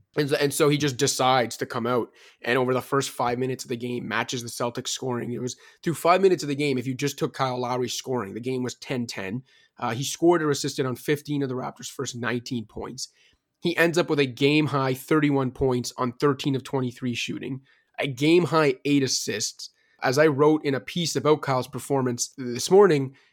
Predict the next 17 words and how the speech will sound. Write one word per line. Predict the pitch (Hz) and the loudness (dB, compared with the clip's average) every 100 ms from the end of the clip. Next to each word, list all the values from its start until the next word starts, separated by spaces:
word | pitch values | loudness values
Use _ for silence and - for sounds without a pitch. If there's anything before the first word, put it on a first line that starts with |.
| _ - | _ -4
he | 175 160 139 | -2 0 0
grabbed | 143 147 147 139 | 0 4 4 4
as | 127 | 2
many | 139 160 160 151 135 - | 2 4 4 2 0 -6
total | - 170 160 | 0 4 6
rebounds | 135 135 131 127 135 | 4 2 0 0 0
as | 123 | -2
Toronto's | - 139 131 135 131 | -6 -2 0 0 -2
starting | - 131 120 | -2 -2 -2
center | 113 - 123 131 143 | -2 -2 -2 -2 -2
and | 127 127 | -4 -4
grabbed | 127 127 135 | 0 0 0
as | 123 | 0
many | 139 135 - | 0 -2 -2
offensive | 131 127 147 131 120 | -2 0 -2 -2 -2
rebounds | 123 - 131 | -4 -4 -6
as | 117 | -8